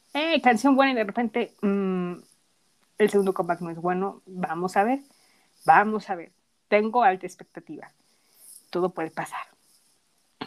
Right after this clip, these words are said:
Y Brave Girls también va a hacer un repackage, supuestamente este mes, pero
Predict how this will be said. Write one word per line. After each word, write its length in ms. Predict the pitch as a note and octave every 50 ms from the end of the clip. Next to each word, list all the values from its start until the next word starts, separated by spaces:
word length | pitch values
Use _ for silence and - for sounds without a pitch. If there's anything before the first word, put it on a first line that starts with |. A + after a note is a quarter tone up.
| - - C#4 -
Y 1400 | A#3+ G#3+ G3 F#3+ F#3+ F#3 F#3 F#3 F3+ F3+ F3+ F3+ F3 F3 F3+ F3 F3 F3+ F3 F3 F3 E3+ E3+ E3+ E3+ E3+ F3 F3+ - _ _ _ - - - - - -
Brave 260 | A3+ C#4+ D#4 C4+ A3+
Girls 340 | C4 C4+ C#4 D4 D#4 E4 E4
también 240 | - A#3 A#3 A#3+ B3
va 40 | B3
a 20 |
hacer 180 | A#3+ A#3+ B3+ B3
un 80 | A#3+ A#3
repackage, 880 | G#3+ G3+ - - G#3+ A3 - - D#4 E4+ F4+ _ - - - - - _ _ _ _ _ _
supuestamente 640 | - - A3+ - D#4 D#4 - E4+ C#4+ C#4+ C#4 C#4+ D4
este 180 | C#4 - - G3+
mes, 520 | G3 G3 G#3+ D#4 F#4 - - - - _ _ _ _ _
pero 520 | - G#3 G3 F#3+ F#3+ F#3 F3 E3+ E3+ -